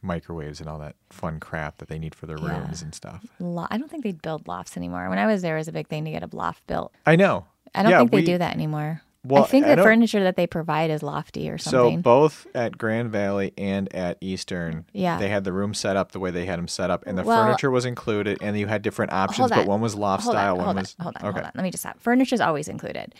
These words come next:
Speaker 1: Right.
Speaker 2: But it's, I don't think people really ever did lofts at any of those schools. I think that it's more of a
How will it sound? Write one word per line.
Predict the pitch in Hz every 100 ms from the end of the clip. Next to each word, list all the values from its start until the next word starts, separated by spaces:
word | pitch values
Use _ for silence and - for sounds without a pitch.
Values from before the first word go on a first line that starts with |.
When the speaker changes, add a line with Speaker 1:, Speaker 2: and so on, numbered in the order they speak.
| - - - 156
Speaker 1:
Right. | 165 185 - _ - -
Speaker 2:
But | 226
it's, | 220
I | - 233
don't | 277 240
think | 220 196
people | - 190 175
really | 175 170
ever | 131 170 160
did | 156
lofts | 147 143 -
at | -
any | 156 147
of | 135
those | 131 -
schools. | - 92 92 -
I | 190
think | 233 214
that | 180 85
it's | - -
more | 165 160
of | 147
a | 147 143